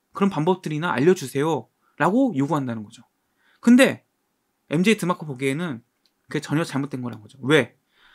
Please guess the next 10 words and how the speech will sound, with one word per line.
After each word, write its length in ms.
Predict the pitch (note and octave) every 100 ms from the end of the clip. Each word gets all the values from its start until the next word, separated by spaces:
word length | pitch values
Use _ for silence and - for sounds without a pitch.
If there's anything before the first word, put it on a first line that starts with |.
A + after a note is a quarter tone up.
| _ -
신념이 540 | - C4+ C#4+ C#4+ C4+
제대로 320 | - C#3+ E3
되어 180 | D#3+ C#3
있지 160 | C3 D3
않으면, 340 | A#2 A2+ A2 - _ _ _ _ _ _
올바른 460 | C#3+ F#3 A#3 B3 A#3+
신념 420 | A#3+ A#3 A#3 G3+
위에서 400 | F#3 F3 G3 F#3+
노력하지 360 | C3+ D#3+ - F#3+
않으면은 580 | B2 B2 C3 F#3 C3